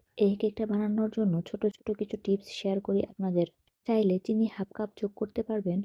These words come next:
চাইলে উপরে হালকা অরেঞ্জ সিরাপ ব্রাশ করতে পারবেন, চাইলে বাটার ব্যবহার করতে পারবেন।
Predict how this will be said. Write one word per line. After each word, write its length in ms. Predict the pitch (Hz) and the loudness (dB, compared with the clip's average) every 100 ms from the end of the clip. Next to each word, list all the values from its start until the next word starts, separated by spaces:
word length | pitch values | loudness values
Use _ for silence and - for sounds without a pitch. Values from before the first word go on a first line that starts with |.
| - _ _ | -6 _ _
চাইলে 340 | 233 220 180 185 - _ _ - | 2 4 4 2 -2 _ _ -20
উপরে 280 | - 247 240 | 4 6 6
হালকা 340 | 220 226 196 180 | 4 -2 -2 -2
অরেঞ্জ 280 | 190 196 208 - | 2 2 2 -2
সিরাপ 340 | - 226 180 220 | 0 0 0 0
ব্রাশ 260 | 196 190 - | 0 0 -2
করতে 280 | - 208 214 | -8 -6 -2
পারবেন, 360 | 190 185 180 180 _ _ - | 2 2 2 -2 _ _ -2
চাইলে 300 | 226 214 185 | 2 4 4
বাটার 340 | 185 175 196 196 | 2 -2 0 0
ব্যবহার 380 | 190 185 196 220 | 2 0 0 -4
করতে 320 | - 196 202 | -4 -4 -4
পারবেন। 360 | 196 185 180 | -2 -2 0